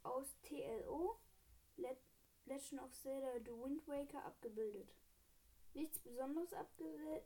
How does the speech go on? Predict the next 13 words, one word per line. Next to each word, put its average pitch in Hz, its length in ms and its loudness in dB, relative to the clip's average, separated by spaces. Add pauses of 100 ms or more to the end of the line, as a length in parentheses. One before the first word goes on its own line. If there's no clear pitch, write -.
(140)
abgebildet, 320 680 0
ein 247 160 -6
seltsamer 247 580 0
Mund 262 300 0
abgebildet, 330 680 0
ein 269 120 -2
Herzblatt. - 720 -4
Ich 359 120 -2
sag, 370 180 0
es 349 100 0
ist - 60 -12
ein 285 160 0
Herzblatt. 247 600 -8